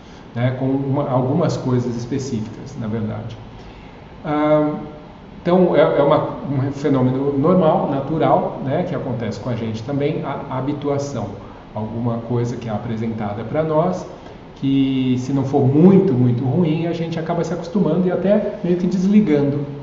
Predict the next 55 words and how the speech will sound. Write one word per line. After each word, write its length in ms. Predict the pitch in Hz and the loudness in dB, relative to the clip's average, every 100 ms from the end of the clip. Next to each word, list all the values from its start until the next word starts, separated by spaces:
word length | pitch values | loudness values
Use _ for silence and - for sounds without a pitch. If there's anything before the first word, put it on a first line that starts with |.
| - 160 | -10 -4
né? 300 | 151 143 120 | -2 -2 -4
Então, 160 | 147 | -4
às 100 | 143 | -2
vezes, 200 | 127 135 | -2 -4
você 60 | 135 | -4
tem 120 | 143 | -4
uma 180 | 139 135 | -4 0
obra 360 | 120 123 127 123 | 2 2 0 0
aí 120 | 123 | 0
perto 320 | 131 120 123 | 0 -4 -4
de 80 | 110 | -6
casa 460 | - 131 147 151 160 - - - - | -4 0 0 0 -4 -8 -10 -16 -10
e 80 | 143 | -4
você 320 | 135 143 143 | -2 -2 -2
não 140 | 156 165 | -2 0
percebe. 580 | 165 - 196 156 156 147 - - - - | 0 2 4 2 2 -2 -4 -10 -12 -8
Chega 220 | 143 127 | -4 -2
uma 120 | 143 | 2
hora, 140 | 156 - - | 0 -2 -6
te 100 | 156 | -2
incomoda 440 | 156 151 143 147 | 0 4 4 4
de 80 | 147 | 2
início 260 | 151 175 208 | 2 0 2
e 40 | |
depois 240 | 208 190 185 | 0 2 0
chega 120 | 180 | 0
uma 120 | 170 | 0
hora 100 | 170 | 0
que 80 | - | -2
você 80 | 196 | 0
não 80 | |
percebe 420 | 202 233 226 208 147 | 0 0 0 0 0
mais 220 | 127 123 | 0 0
o 80 | 127 | -2
som 300 | - 110 107 110 120 | -4 -4 -4 -8 -4
do, 280 | 123 120 123 | -2 -2 -2
da, 260 | 117 113 110 120 | -2 -2 -2 -4
da 60 | |
construção 600 | 110 123 113 - - 113 107 | -6 -4 -6 -8 -6 -4 -2
da 100 | 113 | -2
obra. 300 | 104 101 107 - - - - - - | -2 -4 -8 -8 -10 -10 -12 -14 -8
Ah, 440 | 131 135 143 143 - - - - | -2 0 0 0 -2 -6 -10 -4
com 120 | 175 | 2
o 40 | 175 | 2
cão 200 | 170 175 | 4 2
também 280 | 180 175 170 | 2 2 0
acontece 500 | 170 175 175 - 180 | 0 0 -2 0 0
isso. 140 | 127 | 0
Então, 180 | 117 127 | -2 -2
você 220 | 135 135 | -4 -2
ia 120 | 135 123 | -2 -2
passear 540 | 127 - 190 190 147 | -2 0 2 4 4
e, 60 | 135 | 2
de 60 | |
repente, 520 | 127 131 147 139 135 | 0 0 -2 -2 -2